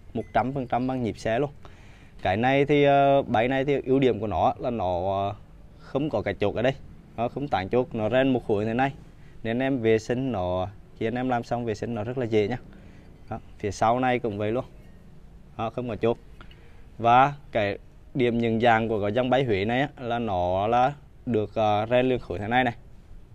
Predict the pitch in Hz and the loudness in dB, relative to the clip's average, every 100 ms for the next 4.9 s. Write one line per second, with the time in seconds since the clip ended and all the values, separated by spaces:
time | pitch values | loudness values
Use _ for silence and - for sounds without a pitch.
0 | - - - - 82 92 110 - 71 - | -20 -20 -12 -4 -4 -2 -6 -6 -8 0
1 | 117 127 - - - - - - 113 120 | 2 2 -2 -18 -20 -20 -16 -4 -2 -2
2 | 135 123 117 131 139 147 139 - - - | -4 -4 -2 -2 -2 -4 -8 -14 -20 -20
3 | - _ - 123 131 123 104 127 123 117 | -20 _ -4 2 4 4 0 2 2 2
4 | 143 139 131 143 127 127 139 147 | 0 2 2 2 0 0 0 0